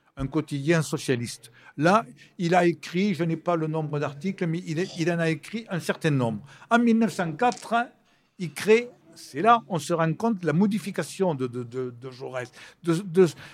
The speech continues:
de cet auteur multiple. Il dit, « J'ai envie de créer un quotidien, de créer un grand quotidien. » Il crée l'Humanité, il crée l'Humanité en mille neuf cent quatre. Alors là,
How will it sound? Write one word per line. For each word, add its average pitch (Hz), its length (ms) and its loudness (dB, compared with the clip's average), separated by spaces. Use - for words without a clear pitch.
de 143 160 4
cet 196 260 4
auteur 190 380 6
multiple. 160 760 2
Il 170 140 -4
dit, « 220 240 0
J'ai 175 300 0
envie 175 420 -4
de 160 160 -2
créer 160 500 0
un 151 80 -2
quotidien, 113 440 -14
de 147 80 -6
créer 143 340 2
un 143 80 0
grand 143 180 2
quotidien. » 139 480 -2
Il 147 100 -10
crée - 180 2
l'Humanité, 143 640 0
il 139 60 -12
crée 131 220 -4
l'Humanité 139 600 2
en 151 80 2
mille 151 200 4
neuf 139 120 2
cent 131 200 0
quatre. - 420 -10
Alors 143 340 0
là, 196 280 6